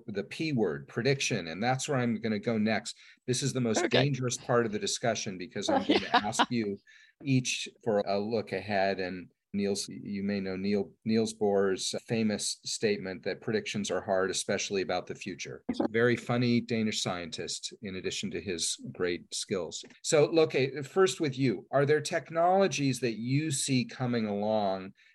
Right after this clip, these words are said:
Speaker 1: that might raise even more profound questions for businesses? The innovation doesn't stop here.
Speaker 2: Yeah. Famous last words, I'll hear them back, but I think we ain't seen nothing yet. If we combine A I with quantum computing, and I've,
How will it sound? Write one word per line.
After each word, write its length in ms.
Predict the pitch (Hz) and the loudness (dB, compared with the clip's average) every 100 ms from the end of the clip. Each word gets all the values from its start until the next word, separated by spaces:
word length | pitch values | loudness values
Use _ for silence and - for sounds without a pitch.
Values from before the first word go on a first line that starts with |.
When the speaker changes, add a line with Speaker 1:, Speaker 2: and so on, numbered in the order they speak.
| _ - | _ -6
Speaker 1:
that 180 | 117 | -4
might 320 | 127 135 151 - | 0 0 0 0
raise 720 | 120 131 131 135 131 131 - - _ _ | 2 4 4 4 4 0 -6 -10 _ _
even 360 | 165 180 185 175 | -8 -4 -2 2
more 200 | 208 240 | 4 4
profound 640 | - 202 165 135 113 110 | 2 0 2 4 2 0
questions 720 | 120 98 - 95 80 76 - - _ _ | -2 0 -2 -6 -6 -8 -8 -12 _ _
for 220 | - 117 | -4 -2
businesses? 880 | 107 104 - 104 - 95 82 78 - _ | 2 0 0 -4 -4 -4 -4 -6 -10 _
The 160 | 110 113 | -8 -4
innovation 460 | 160 196 202 202 | 2 2 2 0
doesn't 360 | 185 180 180 156 | 0 -2 -2 -4
stop 400 | - 165 156 131 | 0 2 0 -2
here. 520 | - 143 101 69 - _ _ _ _ - | -6 0 0 0 -6 _ _ _ _ 2
Speaker 2:
Yeah. 320 | 233 208 180 202 - - _ - - _ _ - | 6 8 6 2 -10 -20 _ -20 -20 _ _ 4
Famous 320 | 220 214 190 | 4 4 2
last 340 | 202 202 190 175 | 6 6 4 2
words, 500 | 202 202 240 - - | 4 4 2 0 2
I'll 240 | 175 175 | 2 2
hear 200 | 185 196 | 0 -2
them 160 | 180 175 | -2 2
back, 260 | 180 147 | 2 2
but 140 | 170 196 | 0 2
I 160 | 220 | 2
think 220 | - 226 | 0 -4
we 140 | 196 202 | -4 4
ain't 320 | 220 226 202 | 4 4 0
seen 420 | - 277 226 208 190 | -2 -2 0 0 4
nothing 380 | 214 - 190 | 4 2 -2
yet. 440 | 190 190 175 - - | 2 4 4 2 -6
If 180 | 185 - | -6 -2
we 260 | 208 202 - | -2 -2 -4
combine 560 | 233 196 202 202 208 190 | -2 4 4 4 4 2
A 180 | 180 | 4
I 320 | 185 180 180 175 | 4 4 4 2
with 220 | 175 - | -4 -4
quantum 400 | 214 208 - 185 | -6 -4 -4 -2
computing, 760 | 226 185 - 202 175 180 180 | -4 -4 -4 -4 0 0 0
and 120 | 175 185 | 0 4
I've, 220 | 180 | 4